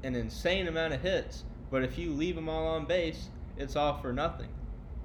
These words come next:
And it's being able to convert on those positions when you do have runners in scoring position that really sends you home, and that's what separates a World Series contender from a choke artist.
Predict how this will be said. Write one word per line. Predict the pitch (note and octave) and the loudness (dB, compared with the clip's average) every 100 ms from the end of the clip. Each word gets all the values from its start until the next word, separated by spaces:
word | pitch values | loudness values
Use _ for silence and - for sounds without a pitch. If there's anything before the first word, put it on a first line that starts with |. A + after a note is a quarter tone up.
| - - - - - - | -8 -10 -10 -8 -8 -2
And | C3+ C3+ | 2 2
it's | B2 | 0
being | - D#3 D#3 | 0 0 2
able | D3+ C#3+ | 0 -2
to | C#3 | -4
convert | C3+ A2+ A#2+ D#3+ E3+ - | -2 0 4 4 4 0
on | A#2 B2+ B2 | -2 0 4
those | B2 A#2+ A#2 - - - - - | 4 4 2 -6 -8 -8 -8 -4
positions | C#3 B2+ C#3+ - C#3 A#2 | -2 2 0 0 -4 0
when | A#2+ | 0
you | A#2 | 2
do | D3 | 2
have | F#3 E3 B2 | 2 2 2
runners | A#2+ A#2 A2+ | 0 0 -2
in | A2 | -4
scoring | A2 - A2+ G#2+ | -6 -4 -2 -4
position | A2+ G#2+ G#2+ C#3 | -4 -4 -2 -2
that | B2 F#2+ | 0 0
really | A#2+ B2+ B2 A#2+ A#2+ - - - - - - | 0 2 2 0 -2 -8 -8 -10 -8 -8 -8
sends | - C#3 C#3+ C3+ | -4 0 0 2
you | B2 | 2
home, | D3 D#3+ C#3 | 2 2 2
and | A2 | 2
that's | A#2+ B2+ - | 2 0 0
what | C3 - | -2 0
separates | C#3 C#3 C3+ B2 B2+ B2+ A#2+ - | 0 0 2 4 4 4 -2 -2
a | A2+ G#2 - - - | -2 -2 -6 -10 -4
World | C3 C3+ C3 | 2 4 4
Series | - D3+ D3+ D3+ | 0 0 2 0
contender | - C3 A#2+ A#2+ A#2 B2 | -2 -4 -2 -2 0 -2
from | B2 A#2+ B2 | 0 0 0
a | B2+ | 0
choke | - G3+ G3 | 0 0 0
artist. | G2+ D#2+ - | -2 -2 -8